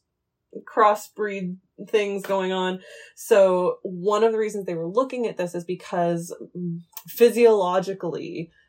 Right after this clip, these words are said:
type D killer whales who look very different than other killer whales. I mean, they still have the basic body plan and basic coloration of a killer whale,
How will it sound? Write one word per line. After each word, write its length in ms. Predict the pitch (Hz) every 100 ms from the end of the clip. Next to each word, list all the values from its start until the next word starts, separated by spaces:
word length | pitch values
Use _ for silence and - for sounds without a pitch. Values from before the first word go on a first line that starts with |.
| _
type 400 | - 196 180 - 175
D 240 | 180 165
killer 280 | - 165 156
whales 300 | 151 147 147
who 160 | 180
look 240 | 196 190 175
very 580 | 165 165 170 170 170 156
different 540 | 165 160 165 147 - -
than 140 | 151
other 300 | 143 151 143
killer 280 | - - 127
whales. 280 | - 160 -
I 40 |
mean, 160 | 170 160
they 80 | 156
still 220 | - 185
have 180 | 170 143
the 180 | 143 135 _
basic 560 | 151 143 - 160 156 -
body 300 | 151 151 160
plan 320 | 165 160 151
and 120 | 147
basic 320 | 151 151 -
coloration 640 | - 147 156 185 180 185 - -
of 120 | 170
a 80 | 165
killer 240 | 170 160
whale, 380 | 156 151 151